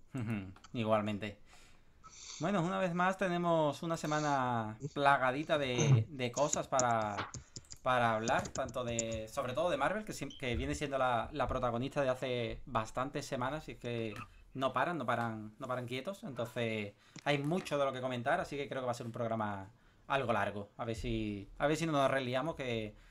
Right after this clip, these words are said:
que es complicado porque siempre al final to-, tardamos más de la cuenta. Pero bueno, vamos a, vamos al lío. Bueno, antes de comenzar, abrimos con,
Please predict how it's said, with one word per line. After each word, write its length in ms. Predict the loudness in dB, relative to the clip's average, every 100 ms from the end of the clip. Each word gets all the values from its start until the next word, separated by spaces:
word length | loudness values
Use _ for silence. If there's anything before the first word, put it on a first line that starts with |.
| -20 -20 -20 -20 _ _
que 80 | -2
es 60 | 0
complicado 460 | 0 0 4 6
porque 200 | 6 2
siempre 480 | 0 -2 0 -2 -2 -10
al 80 |
final 360 | -6 0 0 0
to-, 260 | 0 0 2
tardamos 400 | 4 6 4 2
más 140 | 4
de 80 | 4
la 80 | 4
cuenta. 240 | 0 0
Pero 140 | 2
bueno, 180 | 2 4
vamos 180 | 4 4
a, 140 | 0 2
vamos 240 | 4 4 2
al 100 | 0
lío. 220 | -2 -6 -14 _ -20 -20 _ _ -20 -20 -16 -10
Bueno, 120 | 0 2
antes 140 | 2
de 80 | 2
comenzar, 520 | 2 4 4 2 0
abrimos 520 | 2 2 4 2 0 0
con, 920 | 2 4 2 -2 -2 -2 -4 -8